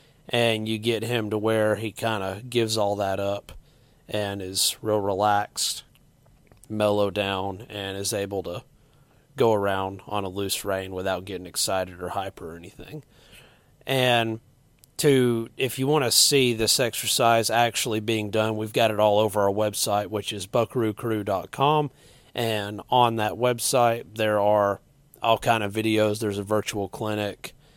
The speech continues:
and in the slowing down section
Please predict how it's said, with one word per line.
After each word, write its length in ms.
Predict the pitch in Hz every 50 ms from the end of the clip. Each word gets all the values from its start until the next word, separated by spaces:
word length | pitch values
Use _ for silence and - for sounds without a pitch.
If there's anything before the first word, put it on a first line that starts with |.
| _ _ _ _ _ - -
and 560 | 110 110 110 104 101 98 98 95 95 104 - _ _ _ _ _ _ _ -
in 240 | - 127 113 110 107
the 220 | 104 107 104 101
slowing 520 | 98 - - - 151 143 143 135 117 113 110
down 340 | 120 120 127 131 120 113 107
section 600 | - - 110 98 92 - - - 101 95 107